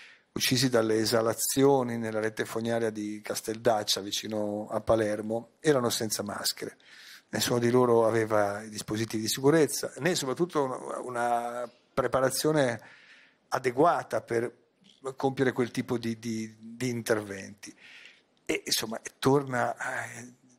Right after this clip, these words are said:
di drammatica attualità il tema dei controlli, degli appalti, della formazione. Uno di loro aveva settantuno anni, che è inconcepibile, insomma.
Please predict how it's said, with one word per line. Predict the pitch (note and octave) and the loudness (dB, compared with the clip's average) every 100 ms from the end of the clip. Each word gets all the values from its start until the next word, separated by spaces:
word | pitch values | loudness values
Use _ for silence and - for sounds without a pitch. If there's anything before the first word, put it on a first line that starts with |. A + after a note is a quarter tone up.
| _ - | _ -6
di | A#2 | -2
drammatica | A2+ A#2 B2 B2 A#2+ | 0 2 2 4 2
attualità | - A2 A#2 A2+ A#2 A#2+ | 2 0 2 2 4 4
il | A2 | 2
tema | - A2 A#2 | -4 -8 -6
dei | G#2+ G#2 | -6 -6
controlli, | - A2 B2 B2 A#2 A#2 A2 | -6 -2 4 4 4 2 -4
degli | G#2+ | -6
appalti, | G#2 - A#2+ A#2+ A#2 G#2+ | -6 2 4 4 0 -6
della | G#2+ G#2 | -10 -10
formazione. | - G#2+ G#2+ - D3 A#2+ - | -10 -8 -4 2 2 2 -2
Uno | C#3 C#3 | 0 2
di | A#2 | 2
loro | A#2 C3+ C3 B2 - - - - | 4 6 4 0 -6 -20 -16 -6
aveva | A2+ A2 G#2+ - | -2 0 0 -2
settantuno | - - A2 _ - G#2 G#2 - G2+ A2+ | 0 0 0 _ -2 -2 -2 -12 -4 0
anni, | A2 G2+ G2 G2+ _ _ _ _ _ _ _ - | 0 -2 -12 -16 _ _ _ _ _ _ _ -20
che | - - | -14 -12
è | |
inconcepibile, | G#2 - G#2 G2+ - G2+ G2+ G#2+ | -10 -8 -8 -8 -10 -14 -12 -12
insomma. | A2+ - - | -10 -12 -16